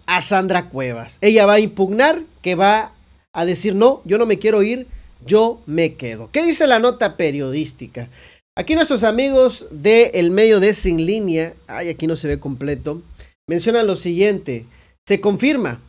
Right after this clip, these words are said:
de acuerdo con información de La Jornada, ahora sí está confirmada la inhabilitación para Sandra Cuevas, alcaldesa de Cuauhtémoc.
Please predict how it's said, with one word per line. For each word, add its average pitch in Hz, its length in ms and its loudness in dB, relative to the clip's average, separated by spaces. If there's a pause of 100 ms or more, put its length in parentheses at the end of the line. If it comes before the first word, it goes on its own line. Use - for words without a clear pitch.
(300)
de 196 60 2
acuerdo 294 320 0
con 262 120 2
información 190 540 0
de 262 80 2
La 196 140 4
Jornada, 165 720 0 (220)
ahora 143 320 2
sí - 120 -4
está 202 320 -2
confirmada 147 680 0
la 175 180 2
inhabilitación 185 840 -2
para 135 240 -4
Sandra 180 360 -4
Cuevas, 165 500 -2 (340)
alcaldesa 196 720 -2
de 202 120 -2
Cuauhtémoc. 185 640 4